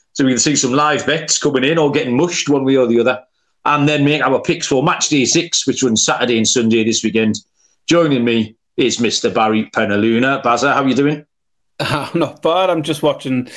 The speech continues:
Speaker 2: live scores going in as you're talking away, and, uh, one of my bets has gone right down the pan,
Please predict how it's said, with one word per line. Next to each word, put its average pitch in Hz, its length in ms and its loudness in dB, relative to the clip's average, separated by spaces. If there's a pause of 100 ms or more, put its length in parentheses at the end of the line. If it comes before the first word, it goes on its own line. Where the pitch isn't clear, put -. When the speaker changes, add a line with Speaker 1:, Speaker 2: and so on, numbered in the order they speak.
(300)
Speaker 2:
live 135 280 0
scores 139 400 -2
going 139 260 0
in 135 160 0
as 127 120 -2
you're 135 240 2
talking 135 380 0
away, 127 320 2
and, 123 180 -2
uh, 123 140 0
one 131 160 0
of 123 40 -4
my 123 200 0
bets 123 300 -4
has 120 120 -4
gone 123 520 -4
right 120 300 -2
down 120 220 -2
the 120 80 -2
pan, 120 340 -4